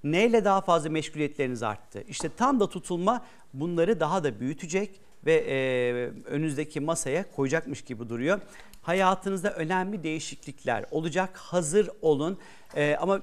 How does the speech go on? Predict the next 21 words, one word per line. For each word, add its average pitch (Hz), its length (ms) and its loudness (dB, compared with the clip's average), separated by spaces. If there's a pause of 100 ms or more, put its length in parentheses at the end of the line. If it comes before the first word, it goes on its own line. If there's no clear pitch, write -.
(100)
özellikle 147 540 0
bekarsanız 143 680 0
da 120 220 -2
bu 175 100 6
arada 127 280 2
önümüzdeki 143 380 -4
kırk - 240 -10
beş 196 180 -4
günlük 123 300 -6
dönemde 147 600 2 (380)
evlilik, 170 480 0 (100)
ortaklık, 156 600 -2 (140)
işbirliği 170 680 -4 (260)
hiçbiri 170 300 0
olmuyorsa 135 500 2
bence 156 360 2
yeni 196 320 0
bir 151 120 -2
sevgili 147 760 -2 (260)
gelme 139 380 2
ihtimali 135 680 -2